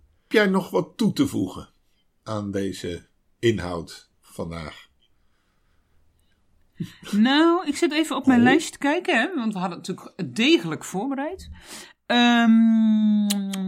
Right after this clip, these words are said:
Speaker 2: num, num, top, top, top, top. Ja, eh, denken vanuit de klant, let op het woordgebruik. Oh ja, en nooit directie of wie dan ook aan het eind nog een keer laten kijken. Je moet met een trechter werken. De eerste versie die wij bijvoorbeeld opstellen,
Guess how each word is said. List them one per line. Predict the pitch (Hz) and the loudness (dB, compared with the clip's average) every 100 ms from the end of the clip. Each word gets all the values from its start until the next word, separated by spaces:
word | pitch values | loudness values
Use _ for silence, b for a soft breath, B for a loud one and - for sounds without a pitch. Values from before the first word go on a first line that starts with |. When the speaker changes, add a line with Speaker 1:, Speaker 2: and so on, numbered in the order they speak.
| 190 185 | -4 -2
Speaker 2:
num, | 180 175 | 0 0
num, | 170 160 | -2 -6
top, | 143 123 | -8 -10
top, | 135 | -12
top, | - 123 - | -10 -10 -4
top. | 392 - | -4 0
Ja, | 175 185 220 320 392 381 - - | 2 6 6 6 4 0 -4 -8
eh, | 165 156 143 | -8 -6 0
denken | 233 262 208 | 2 2 0
vanuit | 156 131 | -4 -4
de | - | -4
klant, | 220 269 370 - | 0 0 0 -4
let | 180 196 | -4 -4
op | 180 | -4
het | 139 | -8
woordgebruik. | 139 226 330 - 202 214 233 - - - - | -6 -4 -4 -4 -2 -2 -4 -12 -20 -14 -4
Oh | 269 | -4
ja, | 175 _ _ _ _ _ | -4 _ _ _ _ _
en | - 214 | 2 4
nooit | 208 262 339 392 - - | 6 4 2 -2 -8 -12
directie | 156 147 180 233 254 - 269 247 | -8 -2 0 -2 -4 -4 -4 -4
of | 175 | -4
wie | 180 285 | 0 0
dan | 208 | 0
ook | 202 208 | -6 -10
aan | 165 | -8
het | 147 120 | -8 -10
eind | - 269 403 - | -6 -6 -6 -12
nog | 185 214 214 | -10 -8 -4
een | 196 | -4
keer | 185 170 | -4 -4
laten | 156 147 131 | -6 -8 -12
kijken. | - 98 - 110 - _ _ _ _ _ _ | -12 -14 -14 -16 -18 _ _ _ _ _ _
Je | - 185 | -6 2
moet | 214 262 - | 4 4 2
met | 180 | -4
een | 143 | -4
trechter | 123 196 - 254 | -4 -6 -4 -4
werken. | 220 247 - 415 - | -4 -4 -8 -12 -14
De | - - | -12 -10
eerste | 240 302 - | -6 -6 -6
versie | 185 175 139 120 139 | -12 -10 -10 -8 -10
die | 127 | -8
wij | 131 131 | -10 -10
bijvoorbeeld | 127 127 113 120 | -12 -14 -14 -14
opstellen, | 190 - 143 110 104 | -14 -12 -10 -10 -12